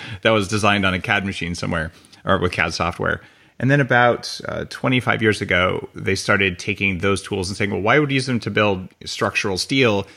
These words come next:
Why don't we use them to design semiconductors?" And I, I did a lot of work in my early career, uh, putting a company called Synopsys online, uh, which was one of the, the big public companies, uh, doing that. And it turns out that, that companies were spending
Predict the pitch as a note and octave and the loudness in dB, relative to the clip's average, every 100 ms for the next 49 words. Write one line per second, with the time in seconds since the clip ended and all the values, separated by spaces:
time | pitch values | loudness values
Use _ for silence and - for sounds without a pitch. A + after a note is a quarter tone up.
0 | - - A2 C#3 D#3 B2+ C3 B2+ A#2 G#2 | -20 -2 4 4 4 2 2 0 0 0
1 | A2 G2+ G#2 G#2+ A#2 G#2+ - D3+ D3+ G#2 | 0 2 2 2 4 4 2 4 4 2
2 | E2+ - - - - - F#2 F#2+ G#2 G#2+ | 0 -4 -6 -12 -10 -6 -2 0 0 2
3 | G2+ F#2+ F#2+ F#2 F#2 F#2 F#2+ F#2 F#2 F#2+ | 2 2 2 2 2 2 2 2 2 2
4 | F2+ - G2 F#2 F#2 - - - F#2+ F#2 | 0 0 2 4 2 -2 -4 -2 0 0
5 | F#2+ F2+ F2 E2 - F#2 F2+ G2 - A#1+ | -2 -2 -2 -2 -2 2 4 2 0 -2
6 | - - E2+ E2+ D#2+ - - - - _ | 0 -2 -2 -4 -4 -4 -6 -14 -20 _
7 | _ - E2 F2 G2 F2+ F#2 F2 E2 D#2+ | _ -6 -4 -2 -2 0 0 0 0 -2
8 | - - A2 D#2+ F2 F2 - F2+ E2 - | -4 -6 -8 -2 -2 -2 -4 -2 -2 -4
9 | F#2+ F2+ F2 D#2 - - _ _ _ _ | -4 -2 0 0 -4 -8 _ _ _ _
10 | _ _ - E2+ C#2 - B2 G#2+ D#2+ D2 | _ _ -2 0 0 2 4 4 4 2
11 | - F2+ E2+ - F#2+ F#2 D#2+ - - - | 0 0 -2 0 -2 2 0 0 -4 -10
12 | - - F2 E2+ - F2 - - F#2+ F2 | -8 -2 0 0 0 -2 -2 -6 -2 -2
13 | F#2 F2+ E2 - G2 F#2+ F2+ E2 D#2 D#2 | -2 -2 -2 -2 0 2 4 2 0 -6